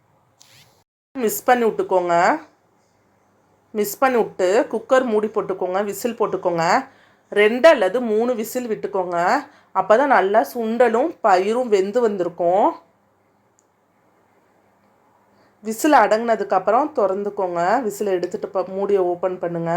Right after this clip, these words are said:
சப்பாத்தி, தோசை,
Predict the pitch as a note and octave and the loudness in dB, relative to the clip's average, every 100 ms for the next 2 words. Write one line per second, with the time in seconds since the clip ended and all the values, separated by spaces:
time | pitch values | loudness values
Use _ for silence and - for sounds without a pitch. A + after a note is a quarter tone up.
0 | A3 - _ _ _ _ _ _ _ _ | -4 -6 _ _ _ _ _ _ _ _
1 | _ _ _ _ _ _ _ _ _ - | _ _ _ _ _ _ _ _ _ 0
2 | F#3+ G3 G3+ F#3+ G#3+ G#3+ F#3+ F#3+ G3+ G3 | 2 4 2 2 -4 -4 2 4 4 0
3 | A3 | 0